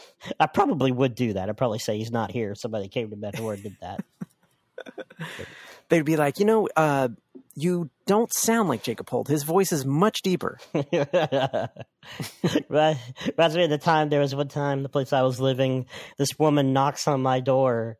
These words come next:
Speaker 1: and, like, just, you know, selling Jesus. She's giving me this pamphlet saying, you know,
Speaker 2: Mm-hmm.
Speaker 1: you know, like, asking me, like, with, like, about the pamphlet and, like, you know, "Do you think the Bible is still relevant today?"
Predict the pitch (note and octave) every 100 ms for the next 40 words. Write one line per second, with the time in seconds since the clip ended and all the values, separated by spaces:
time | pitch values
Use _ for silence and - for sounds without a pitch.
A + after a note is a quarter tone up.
0 | _ - - - B2 A2+ C3+ - - B2+
1 | A#2+ C#3+ A2+ G2+ - - - B2+ A2+ A#2
2 | A#2+ G#2 G2+ G2+ - A#2 G2+ - C3 B2
3 | A#2 A2 - B2+ A#2 - G2+ - _ _
4 | - - _ - A2+ B2 A#2+ A2 A2+ C3
5 | B2+ A#2 B2+ B2+ C3 - A#2+ A#2+ A2+ A#2+
6 | A#2 G#2+ - A#2 - - _ A2 - A2+
7 | A2+ - A2+ - B2 A2+ - G#2 A2+ G#2+
8 | G#2 - - - - C3+ B2+ F#3 F3+ F#3
9 | E3+ D#3 D3+ D3+ C#3+ C3+ - E3 C#3 C3
10 | B2+ A2+ A2 - B2 A#2 F#2 G2+